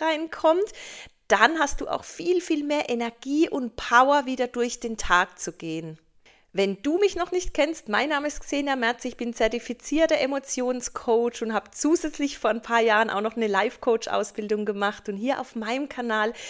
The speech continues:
dreht sich alles rund um meine Erfahrungen, Strategien, Tipps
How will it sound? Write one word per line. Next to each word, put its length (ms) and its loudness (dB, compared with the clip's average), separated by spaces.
dreht 300 2
sich 260 -4
alles 380 0
rund 400 2
um 180 -2
meine 480 0
Erfahrungen, 1040 0
Strategien, 880 -2
Tipps 380 4